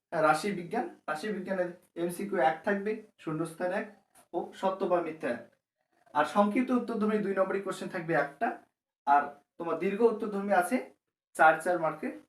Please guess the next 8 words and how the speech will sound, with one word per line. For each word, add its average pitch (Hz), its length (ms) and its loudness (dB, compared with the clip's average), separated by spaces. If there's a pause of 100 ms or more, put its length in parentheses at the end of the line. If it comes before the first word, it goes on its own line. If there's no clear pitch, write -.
(120)
দুটা 170 280 2
কোশ্চেন, 131 300 -4 (540)
যেখানে 214 280 0
কোশ্চেন 277 440 0
কিন্তু 262 200 0
থাকবে 202 340 0
তিনটা, 185 480 2 (320)
তোমাদের 175 280 2